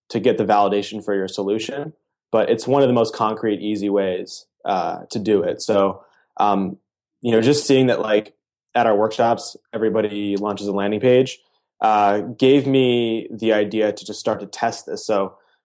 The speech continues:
for Quick M V P, we ran a lot of tests and tested a lot of assumptions before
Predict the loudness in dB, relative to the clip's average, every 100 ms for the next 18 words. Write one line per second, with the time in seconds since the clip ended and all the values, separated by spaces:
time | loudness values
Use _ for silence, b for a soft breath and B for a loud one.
0 | -4 2 4 4 2 2 6 4 4 0
1 | 0 -6 -6 -4 0 4 4 4 2 -4
2 | -2 0 0 -6 -10 -8 -6 -6 -4 0
3 | 2 2 0 -2 -2 -2 -6 -8 -8 -12
4 | -8 0 4 4 0